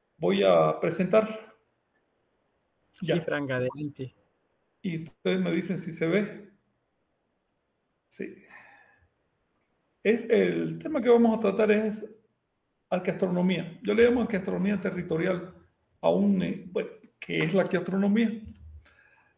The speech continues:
Speaker 1: Primero hay que ver qué es la astronomía. La astronomía es, eh, el, el estudio de, eh, los astros, pero también de sus relaciones.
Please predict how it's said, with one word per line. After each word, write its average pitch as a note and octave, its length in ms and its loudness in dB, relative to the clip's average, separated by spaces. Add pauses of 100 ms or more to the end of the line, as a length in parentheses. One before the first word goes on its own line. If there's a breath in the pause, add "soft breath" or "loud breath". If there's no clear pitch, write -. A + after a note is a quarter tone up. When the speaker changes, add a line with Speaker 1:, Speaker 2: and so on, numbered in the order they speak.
(560)
Speaker 1:
Primero E3+ 340 0
hay - 60 2
que F#3+ 100 0
ver E3 180 0
qué E2 140 0
es - 100 -6
la D#3 80 -4
astronomía. G3 640 -2 (160)
La F3+ 140 -2
astronomía E3+ 640 0
es, G3+ 200 0 (100)
eh, E3 640 0
el, E3 220 -6
el D#3+ 300 0
estudio A#3+ 540 0 (880)
de, F#3 800 2 (680)
eh, - 160 -14
los F3+ 240 0
astros, - 480 -6 (500 soft breath)
pero D#3+ 200 2
también F3 260 2
de A3 100 2
sus G#3 160 0
relaciones. D#3 640 -2